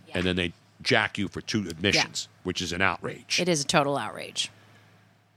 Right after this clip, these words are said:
Speaker 1: Because they should just let people stay there, and they would then have more concession sales.
Speaker 2: They don't do it in Pittsburgh at P N C Park when they have doubleheaders? Now, remember, they used to have scheduled doubleheaders back in the day,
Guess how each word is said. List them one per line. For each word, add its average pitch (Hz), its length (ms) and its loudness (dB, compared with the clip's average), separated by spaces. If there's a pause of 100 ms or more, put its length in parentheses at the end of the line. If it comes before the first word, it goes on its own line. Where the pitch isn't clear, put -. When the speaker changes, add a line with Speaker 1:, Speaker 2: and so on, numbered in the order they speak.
(480)
Speaker 1:
Because 240 180 6
they 320 80 6
should 320 160 4
just 320 180 2
let 262 180 4
people 240 240 4
stay 262 420 6
there, 165 440 6
and 185 160 2
they 190 80 8
would 185 240 2
then 202 320 6
have 190 400 4
more 190 260 6
concession 202 520 2
sales. - 480 -4 (440)
Speaker 2:
They 135 100 8
don't 170 180 8
do 175 160 10
it 170 60 6
in 156 80 4
Pittsburgh 175 520 6
at 143 100 -2
P 156 160 4
N 160 120 4
C 156 160 0
Park 156 320 6
when 156 80 2
they 151 60 4
have 147 140 4
doubleheaders? 156 640 4 (480)
Now, 180 140 6
remember, 202 260 6
they 165 100 6
used 202 280 4
to 160 80 10
have 139 460 6 (180)
scheduled 170 560 4
doubleheaders 90 580 4
back 98 240 4
in 90 80 -4
the 85 60 -6
day, 85 300 0